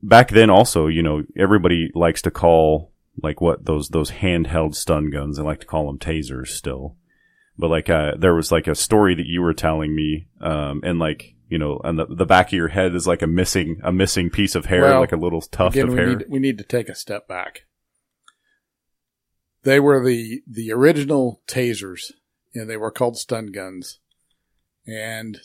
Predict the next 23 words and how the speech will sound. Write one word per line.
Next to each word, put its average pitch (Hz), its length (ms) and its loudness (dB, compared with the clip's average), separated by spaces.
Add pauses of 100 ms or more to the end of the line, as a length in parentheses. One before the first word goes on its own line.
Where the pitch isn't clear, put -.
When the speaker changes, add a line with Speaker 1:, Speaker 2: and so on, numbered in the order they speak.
Speaker 2:
they 120 100 -4
were 113 120 -8
just 113 220 -12
handheld 117 500 -6
units, 113 540 -10 (180)
and 104 360 -12 (2000)
you 117 200 -6
didn't, 135 280 0
they 120 120 -2
didn't 131 220 2
deploy 120 340 4
a 104 60 -6
cartridge. 107 460 -4
You 107 80 -16
just 107 260 -10
had 113 160 -6
to 110 60 -10
get 110 320 -10
close 131 340 -2
to 120 120 -8
your 101 180 -10
person 104 440 -10
and 95 320 -18